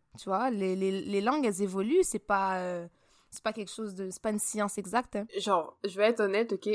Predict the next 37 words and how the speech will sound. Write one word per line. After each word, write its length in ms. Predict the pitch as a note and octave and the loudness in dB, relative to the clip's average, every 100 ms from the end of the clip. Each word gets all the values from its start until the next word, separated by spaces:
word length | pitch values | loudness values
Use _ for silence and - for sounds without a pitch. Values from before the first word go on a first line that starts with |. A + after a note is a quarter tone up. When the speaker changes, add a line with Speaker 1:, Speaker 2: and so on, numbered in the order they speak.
| A3 | -2
Speaker 2:
je 140 | F#3 | 0
sais 80 | A#3 | 4
pas 160 | C4 | 4
si 180 | D4+ C4 | 6 4
c'est 180 | G#3+ G#3 | 4 0
une 40 | F#3+ | 0
mentalité 460 | F#3+ G3 F#3 G3+ | 0 2 4 4
de 100 | F3+ | 2
gatekeeping, 920 | E3+ F3 F3 F3 - F3 - G#3+ C4 C#4 - - _ | 2 2 0 -4 -8 -2 0 2 0 -4 -14 -20 _
mais 760 | F#3+ G3+ G#3+ G3+ G3 F#3+ F3+ - | 0 8 10 10 8 8 4 0
quand 160 | - B3+ | 2 4
je 80 | C4+ | 4
suis 180 | A#3 A3 | -2 -2
venue, 720 | F#3 G#3 G#3+ A3 G#3+ A3 A3 _ _ _ F3+ | -2 -2 -2 -4 -6 -8 -12 _ _ _ 4
euh, 340 | F3 E3+ E3 | 4 4 4
quand 120 | - | 6
je 60 | A#3+ | 6
suis 80 | A3+ | 6
allée 120 | F#3 | 6
au 60 | F#3+ | 4
cégep 400 | F3+ E3 F#3 G#3+ _ _ _ _ _ _ _ _ _ - | 2 2 0 0 _ _ _ _ _ _ _ _ _ -2
et 160 | G3+ - | 0 6
que 160 | G#3 | 6
j'ai 140 | F#3 G3+ | 6 10
passé 280 | G3+ G3+ | 10 12
d'un 180 | G#3 G3+ | 10 10
environnement 680 | G3 F#3 F#3 F3+ F#3+ G3+ G3+ | 8 6 8 8 10 8 8
où 120 | F#3+ F#3+ | 4 2
c'était 260 | G3 F#3 | 6 6
principalement, 1000 | F3 - G3+ - F3+ F3 F3+ F3+ F3+ F3+ _ _ _ | 6 6 6 10 10 10 10 10 8 4 _ _ _
comme, 220 | G3+ F#3+ - | 8 8 4
c'est, 280 | - A#3 A3 | 10 10 10
c'est 180 | - G#3 | 8 10
juste 180 | A#3 | 12
ça 160 | A#3+ A#3+ | 12 12
qu'on 120 | G#3+ | 12
parlait 560 | F3+ F3 F#3+ G3 G3 F3 | 12 12 12 12 12 12